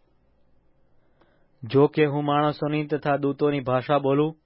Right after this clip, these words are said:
પણ મારામાં પ્રીતિ ન હોય, તો રણકારો કરનાર પિત્તળ કે જમકાર કરનાર ઝાંઝના જેવો હું થયો છું. જો કે મને પ્રબોધ કરવાનું દાન હોય,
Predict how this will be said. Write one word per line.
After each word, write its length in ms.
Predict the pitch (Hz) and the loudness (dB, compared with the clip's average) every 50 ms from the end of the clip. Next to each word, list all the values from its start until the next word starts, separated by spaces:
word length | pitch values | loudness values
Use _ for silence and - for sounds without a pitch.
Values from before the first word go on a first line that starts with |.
| _ _ _ _ _ _ - | _ _ _ _ _ _ -2
પણ 180 | 135 139 147 147 | 0 0 2 2
મારામાં 400 | 143 143 143 143 139 143 135 - | 2 2 2 4 2 2 0 0
પ્રીતિ 280 | 147 139 131 - 143 | -2 -2 -2 -2 -2
ન 80 | 143 143 | -2 0
હોય, 440 | 139 131 127 135 139 143 143 147 143 | 0 2 4 6 6 6 6 4 2
તો 200 | - 139 131 127 | 2 0 0 2
રણકારો 480 | 120 131 135 - - 143 135 135 135 | 2 0 -2 -2 0 0 2 2 2
કરનાર 420 | 123 - 135 131 135 135 135 135 131 | 0 0 -4 -2 0 0 0 0 0
પિત્તળ 420 | - 131 120 _ - 135 131 131 | -2 -6 -6 _ 0 0 0 0
કે 140 | 117 - 127 | 0 0 -2
જમકાર 520 | 120 - - 120 123 120 - 135 131 127 117 | -2 -2 -4 -6 -4 -2 0 0 2 2 0
કરનાર 320 | - 131 123 123 123 113 | -2 -4 -4 -2 -4 -6
ઝાંઝના 600 | 104 - - 123 127 131 131 120 123 127 123 120 | -6 -4 -2 0 0 0 0 -2 -4 -4 -4 -2
જેવો 240 | 117 117 123 120 117 113 - _ _ _ _ _ _ _ _ _ - 123 | -2 0 0 0 0 -2 -6 _ _ _ _ _ _ _ _ _ -6 -6
હું 80 | 123 | -4
થયો 280 | - - 117 117 127 123 | -2 2 4 4 4 4
છું. 240 | - 131 113 - _ _ _ _ _ _ _ _ _ - 120 | 4 0 -6 -8 _ _ _ _ _ _ _ _ _ -10 -2
જો 200 | 113 135 139 135 | 0 2 2 4
કે 120 | 147 143 | 4 2
મને 220 | 139 139 135 139 | 2 2 2 0
પ્રબોધ 380 | 127 131 131 131 139 147 139 135 | 2 2 2 4 4 4 2 2
કરવાનું 420 | - - 135 131 131 131 127 123 | 0 0 0 2 2 0 0 0
દાન 240 | 120 123 127 127 127 | 0 0 0 0 -2
હોય, 360 | 113 120 127 131 131 135 139 | -2 0 0 2 2 0 -2